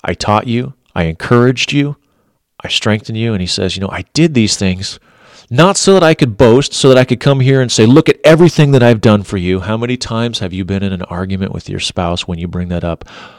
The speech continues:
"Look at everything that I've done for you." Ah, this man didn't say that. He said,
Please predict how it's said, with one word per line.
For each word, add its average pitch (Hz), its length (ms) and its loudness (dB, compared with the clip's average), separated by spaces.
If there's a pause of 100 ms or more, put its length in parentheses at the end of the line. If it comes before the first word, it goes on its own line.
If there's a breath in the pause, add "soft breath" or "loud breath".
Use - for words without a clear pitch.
(240 loud breath)
"Look - 220 2
at 165 60 -4
everything 180 400 0
that 139 100 -2
I've 147 160 0
done 151 180 0
for 117 140 -6
you." 123 480 2 (640)
Ah, - 180 -20
this 113 160 -2
man 98 200 -2
didn't 87 200 -8
say - 220 -6
that. 92 320 -6
He 113 120 -10
said, 104 220 -6